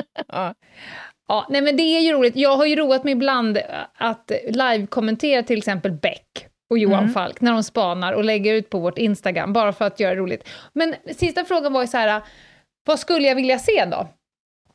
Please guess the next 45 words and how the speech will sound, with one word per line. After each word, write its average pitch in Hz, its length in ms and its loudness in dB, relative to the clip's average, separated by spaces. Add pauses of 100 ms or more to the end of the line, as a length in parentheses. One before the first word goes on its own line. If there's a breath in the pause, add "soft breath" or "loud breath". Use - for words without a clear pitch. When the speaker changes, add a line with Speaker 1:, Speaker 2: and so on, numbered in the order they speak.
(160)
Speaker 2:
Nej, 226 360 0
det 240 100 0
är - 20 -4
såklart 247 380 -2
att 214 160 -2
jag 208 180 2
inte 220 220 -2
vill 196 240 -2
att - 120 -6
man 196 160 -8
avslöjar 196 480 -4
hemliga 202 240 -4
metoder, 233 420 -2
men 247 280 -2
vi 233 160 0
hade 254 400 -2
ju 330 80 0 (340)
rätt - 320 -12
hätska - 600 -4
diskussioner 233 680 -2
i 214 40 0
Tjuv 214 260 -2
och 208 100 -2
polis, 208 440 -2
både 302 380 2
säsong 311 400 0
ett - 320 -4
och 202 80 -4
två. - 340 -6 (440 loud breath)
Speaker 1:
Mm. 180 140 -4
Speaker 2:
när 262 120 2
jag 226 180 2
sa 220 240 0
så 214 100 -4
här: - 80 0
"Ska - 240 -2
vi 285 100 0
inte 233 180 -2
försöka 240 600 -2
porträttera 240 680 -2
spaning 185 580 -4
ungefär 240 640 2
så 196 260 -4
som 196 180 -6
det 196 60 -2